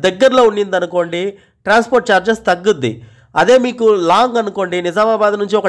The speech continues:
డెబ్బై, ఎనభై కిలోమీటర్లు, వంద కిలోమీటర్ డిస్టెన్స్ నుంచి తేవాలి అంటే ఆ విలేజ్ నుంచి నిజామాబాద్ మెయిన్ మార్కెట్కి రావాలంటే మీరు టన్నులు పెంచుకోండి, అంటే కొన్ని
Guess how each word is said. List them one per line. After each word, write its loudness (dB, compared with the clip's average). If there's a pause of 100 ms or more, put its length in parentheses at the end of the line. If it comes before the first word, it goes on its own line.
డెబ్బై, 0
ఎనభై 0
కిలోమీటర్లు, -2
వంద 2 (100)
కిలోమీటర్ -2
డిస్టెన్స్ -4
నుంచి -6
తేవాలి 4
అంటే -2 (200)
ఆ 4 (100)
విలేజ్ -2
నుంచి -6 (120)
నిజామాబాద్ 0 (340)
మెయిన్ 2
మార్కెట్కి 0
రావాలంటే 2 (420)
మీరు 2 (120)
టన్నులు 2
పెంచుకోండి, -2 (100)
అంటే 2 (400)
కొన్ని 0